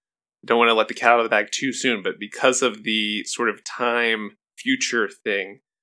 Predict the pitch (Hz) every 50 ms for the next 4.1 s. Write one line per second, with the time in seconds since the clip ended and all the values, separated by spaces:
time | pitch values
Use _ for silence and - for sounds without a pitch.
0 | _ _ _ - 98 107 104 101 104 101 98 95 92 92 - _ _ - - 107
1 | 98 - - - - 139 135 135 135 135 131 127 123 120 120 120 113 113 - -
2 | - - - 131 131 131 127 - - 135 127 120 - 127 110 - - 104 120 135
3 | 139 131 - - - - 110 98 95 98 - - - 160 151 156 165 170 170 -
4 | - -